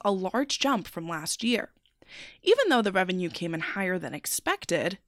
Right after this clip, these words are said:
the stock was falling Friday. Live Nation is the parent of Ticketmaster. The company was under heavy scrutiny last year after major traffic to the website and bots disrupted ticket sales for a Taylor Swift tour.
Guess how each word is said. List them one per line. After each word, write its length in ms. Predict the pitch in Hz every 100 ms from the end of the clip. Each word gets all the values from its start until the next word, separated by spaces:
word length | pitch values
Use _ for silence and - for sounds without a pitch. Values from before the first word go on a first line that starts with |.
| -
the 80 |
stock 320 | 208 180 113 185
was 100 | -
falling 360 | 302 330 185
Friday. 480 | 175 - - 53 233 - _ _ _ - - -
Live 280 | - 440 349
Nation 400 | 233 226 233 226
is 120 | 196
the 80 | 185
parent 380 | - 208 208 160
of 120 | 175
Ticketmaster. 880 | - 190 - 151 151 - - - 233 - - - -
The 80 | 220
company 360 | 294 339 330
was 160 | 262 226
under 220 | 196 190
heavy 340 | 175 - 254 320
scrutiny 420 | - 247 226 180
last 400 | 165 151 170 -
year 300 | 302 196 -
after 300 | - 196 196
major 380 | 190 226 294 311
traffic 420 | - 233 214 196 -
to 100 | 190
the 100 | 180
website 460 | 175 - - 147 -
and 280 | 139 151 - _
bots 420 | 330 269 - - - - -
disrupted 540 | - - 214 285 381
ticket 300 | - 359 294
sales 340 | - 170 170 -
for 140 | - 180
a 20 |
Taylor 320 | - 185 160
Swift 340 | - - 349 -
tour. 320 | 170 170 -